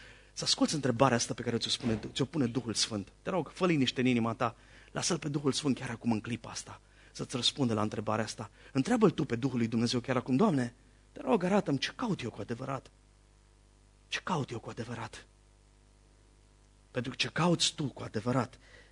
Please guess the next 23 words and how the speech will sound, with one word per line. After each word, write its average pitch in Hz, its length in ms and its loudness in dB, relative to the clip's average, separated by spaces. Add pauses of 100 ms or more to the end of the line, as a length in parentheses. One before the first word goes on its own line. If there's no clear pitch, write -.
(220)
este 143 240 -2
cel 143 180 4
mai 135 100 8
important 120 400 0
lucru 120 200 -4
despre 110 340 -4
tine, 107 320 -6 (260)
cel 151 200 4
mai 143 160 6
important 127 500 2
lucru 117 320 -6
din 131 280 4
viața 113 520 -4
ta. 117 300 -10 (800)
Știi - 180 -2
de 131 80 6
ce? 180 360 8 (1160)
Pentru 120 240 -2
că - 80 -6
ceea 127 200 2
ce - 200 -2
cauți 196 520 4
tu 143 260 -2